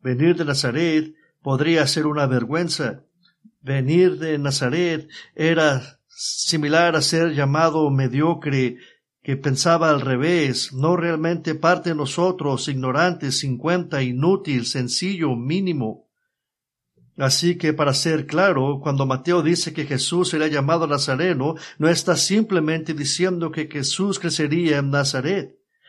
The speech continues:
Nazareno es un epíteto, un apodo despreciador para alguien que es al revés, no realmente parte de alguien ignorante, cincuenta, sin valor, sencillo, bajo, plano.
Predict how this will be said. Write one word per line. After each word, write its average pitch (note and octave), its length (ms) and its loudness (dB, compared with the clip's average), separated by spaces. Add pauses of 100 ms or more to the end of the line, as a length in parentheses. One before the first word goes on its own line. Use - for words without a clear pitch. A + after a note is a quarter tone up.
(160)
Nazareno D#3+ 800 2
es D#3+ 320 -2
un E3 280 -2 (300)
epíteto, D3 880 -2 (580)
un E3+ 200 2
apodo F#3 600 4
despreciador D#3 920 0
para D#3+ 400 2
alguien E3 280 -2
que D3 280 -2
es E3 180 -2
al D3 140 0
revés, C#3+ 640 0 (420)
no D#3+ 180 4
realmente E3+ 560 0
parte F3 420 2
de D3+ 120 -2
alguien D3+ 460 2
ignorante, C#3+ 720 0
cincuenta, D#3 680 0
sin C#3 220 -4
valor, D3 400 0
sencillo, D3+ 800 -4
bajo, D#3 640 0
plano. D3+ 580 -2